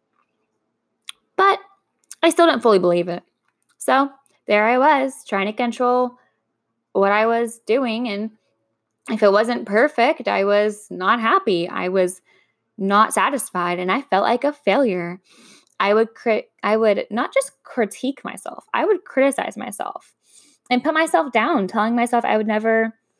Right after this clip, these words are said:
I would never get it. I would never make it in whatever world I was trying to live in, and whatever dream I had at the time, I would never make it. I would, I would nev-, never make it as, as a singer because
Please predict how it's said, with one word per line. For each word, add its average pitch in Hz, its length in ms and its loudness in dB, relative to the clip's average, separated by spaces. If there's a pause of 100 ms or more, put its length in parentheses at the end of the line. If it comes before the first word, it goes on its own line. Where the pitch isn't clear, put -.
(760)
I 214 80 2
would 220 120 2
never 233 220 2
get 214 240 0
it. 269 300 4
I 202 100 0
would 214 160 2
never 214 640 0 (260)
make 196 460 -2
it 208 180 0
in 190 440 -4 (880)
whatever 202 760 2 (120)
world 196 260 4
I 180 100 2
was 185 100 -2
trying 190 260 -2
to 180 80 2
live 208 160 2
in, 175 220 -4
and 185 460 -2 (1080)
whatever 202 520 2
dream 190 240 0
I 190 80 0
had 190 200 -2
at 185 80 -4
the 196 60 -4
time, 190 420 -2
I 185 160 0
would 190 180 0
never 185 580 -2 (280)
make 269 240 -2
it. - 120 -4
I 196 120 -2
would, 208 160 -2
I 196 100 -2
would 202 140 0
nev-, 220 160 0
never 208 280 -4
make 233 160 -4
it 254 100 -6
as, 247 280 -6
as 202 160 -4
a 233 80 -2
singer 190 420 -2
because 190 720 -4